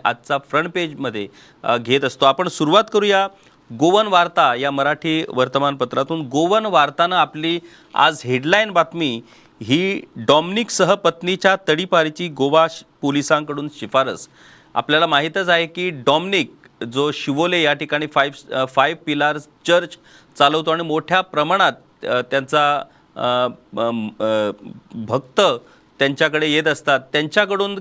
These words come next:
काळी जादू केली जाते, त्यांच्याकडून धर्मांतरण केलं जातं, अशा पद्धतीच्या वेगवेगळ्या तक्रारी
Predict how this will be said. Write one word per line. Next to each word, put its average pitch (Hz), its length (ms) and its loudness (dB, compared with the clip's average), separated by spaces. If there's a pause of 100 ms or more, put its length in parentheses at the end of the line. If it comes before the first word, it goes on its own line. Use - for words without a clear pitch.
(120)
काळी 156 280 4
जादू 170 280 2
केली 165 280 -2
जाते, 151 280 -2
त्यांच्याकडून 160 640 -2 (320)
धर्मांतरण 175 800 0
केलं 165 200 0
जातं, 147 200 -2
अशा 143 180 0
पद्धतीच्या 156 580 -4
वेगवेगळ्या 165 580 -2
तक्रारी 190 580 -2